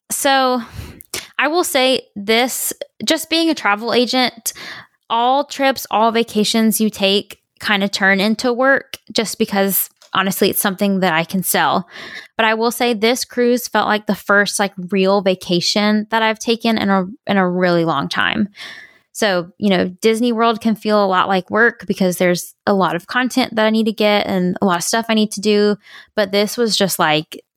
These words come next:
my only job was to have fun and relax, and it was wonderful. So if I'm going purely for, like, vacation, I'm gonna say Disney Cruise, and I can't believe I'm <laughs> saying that.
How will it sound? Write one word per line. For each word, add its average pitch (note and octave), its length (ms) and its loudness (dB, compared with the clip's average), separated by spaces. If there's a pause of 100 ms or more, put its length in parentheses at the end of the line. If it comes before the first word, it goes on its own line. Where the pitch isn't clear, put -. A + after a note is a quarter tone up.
(280)
my G3+ 220 0
only G#3 320 2
job F#3+ 320 2
was F#3+ 160 -2
to - 80 -4
have G3 160 -2
fun F#3 380 2
and F3+ 120 0
relax, E3+ 640 0
and G3 120 4
it - 60 2
was F3+ 180 2
wonderful. E3 480 0
So F3 300 0 (300)
if A3 120 0
I'm A3+ 160 0
going A3 300 0
purely G#3+ 500 2
for, A3+ 400 2 (100)
like, F3+ 240 -2
vacation, C4 920 2
I'm G3+ 440 2
gonna G3 220 4
say G#3+ 220 2
Disney F#3+ 280 2
Cruise, G#3 380 0
and F3 100 -2
I F#3 40 2
can't F3 240 0
believe F3+ 160 2
I'm G3+ 120 4
<laughs> - 0 -
saying - 280 0 (180)
that. - 540 -4